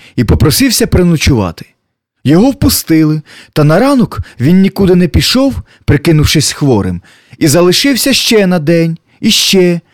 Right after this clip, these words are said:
і так аж поки до нього не звикли і не залишили назовсім, змирившись. Він, щоправда,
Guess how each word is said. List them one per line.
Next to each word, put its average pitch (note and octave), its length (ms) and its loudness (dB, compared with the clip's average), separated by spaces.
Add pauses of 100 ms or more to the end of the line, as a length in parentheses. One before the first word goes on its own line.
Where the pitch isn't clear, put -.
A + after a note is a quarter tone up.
(200)
і C3 80 -2
так E3+ 220 -2
аж E3 140 -2
поки F#3 320 -2
до D#3 120 0
нього G#3+ 300 2
не G#3 120 2
звикли D#3+ 560 -2 (240)
і C3+ 60 0
не E3 120 2
залишили A#3 580 0
назовсім, C#3 640 0
змирившись. G#2+ 760 -2 (220)
Він, A3+ 240 2
щоправда, A#3 680 0